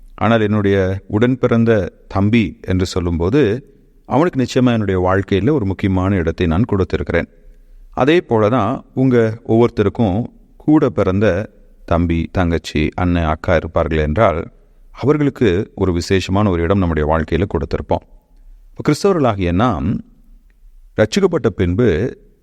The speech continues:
சபையில் உள்ள ஒவ்வொருவரையும் அந்த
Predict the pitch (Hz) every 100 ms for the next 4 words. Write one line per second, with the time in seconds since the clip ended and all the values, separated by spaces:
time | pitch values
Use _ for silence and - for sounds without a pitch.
0 | - - 117 131 185 170 135 87 92 143
1 | 151 107 101 98 73 123 - - - _
2 | - 110 156 175 71